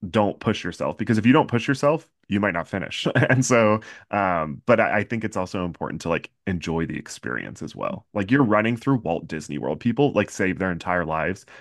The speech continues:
to go on to a, like, a vacation to this place, and you're getting to, like, run through it and backstage, and there's just so many cool things to look at and see. Like, enjoy it.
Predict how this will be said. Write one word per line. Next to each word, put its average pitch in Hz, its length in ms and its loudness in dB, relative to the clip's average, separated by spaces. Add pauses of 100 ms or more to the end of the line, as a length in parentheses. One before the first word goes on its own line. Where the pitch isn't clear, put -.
to 117 80 2
go 92 140 2
on 85 180 0
to 85 180 -2
a, 78 40 -4 (140)
like, 85 220 -2
a 87 60 -8
vacation 87 540 -4
to 113 80 -2
this 120 160 -2
place, 135 320 0 (200)
and 104 120 2
you're 101 100 4
getting 107 220 0
to, 110 100 -4
like, 104 160 -2 (200)
run 90 420 -4
through 98 360 0
it 151 180 2
and 98 240 -2
backstage, 95 720 -2
and 82 120 -8
there's 110 180 -8
just - 200 -8
so 101 140 -2
many 104 160 0
cool 101 200 -2
things 87 280 -6
to - 80 -8
look 78 200 -6
at 90 180 -2
and 82 100 -10
see. 87 240 -2
Like, 87 240 -2 (380)
enjoy 82 400 -6
it. - 240 -8